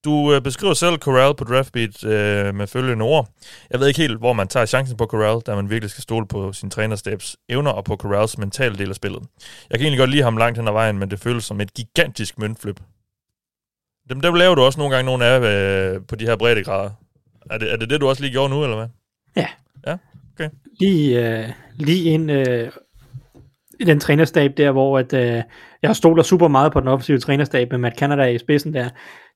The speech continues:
Speaker 2: Det kan jo simpelthen ikke gå galt.
Speaker 1: <laughs>
Speaker 2: Øh,
Speaker 1: Nej, okay.
Speaker 2: og så ellers ind og, og lære bag en erfaren og dygtig quarterback som Mitch Trubisky, og så, øh, så kører bussen.
Speaker 1: Ja.
Speaker 2: Jeg kan, jeg kan ikke se, hvordan det skulle gå galt.
Speaker 1: Nej,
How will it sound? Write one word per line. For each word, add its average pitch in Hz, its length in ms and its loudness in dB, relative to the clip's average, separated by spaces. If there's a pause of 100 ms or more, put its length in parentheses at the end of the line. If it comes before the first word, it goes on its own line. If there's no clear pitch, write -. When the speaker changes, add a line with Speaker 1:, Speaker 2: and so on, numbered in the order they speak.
Speaker 2:
Det 131 120 0
kan 131 180 2
jo 113 120 2
simpelthen 151 260 4
ikke 147 100 0
gå 147 100 -2
galt. 135 340 0
Speaker 1:
<laughs> - 60 0 (760)
Speaker 2:
Øh, 127 460 -2
Speaker 1:
Nej, 117 260 2
okay. 127 100 -2
Speaker 2:
og - 60 2
så 156 160 4
ellers 151 280 2
ind 151 220 6
og, 127 240 2
og 131 140 0
lære 139 320 4
bag 143 160 4 (120)
en 131 80 0
erfaren 135 540 0
og 120 140 -4
dygtig 139 280 2
quarterback 139 420 2
som 123 120 0
Mitch 123 220 0
Trubisky, 135 480 2
og 113 80 -4
så, 139 140 -2
øh, 127 320 0
så - 120 -4
kører 143 220 2
bussen. 143 340 0 (180)
Speaker 1:
Ja. 127 120 0 (240)
Speaker 2:
Jeg 131 140 -2
kan, 135 120 4
jeg 127 100 4
kan 165 80 2
ikke 151 120 2
se, 170 120 8
hvordan 156 200 6
det 151 80 -2
skulle 135 180 -4
gå 127 100 0
galt. 143 280 0 (180)
Speaker 1:
Nej, 127 220 2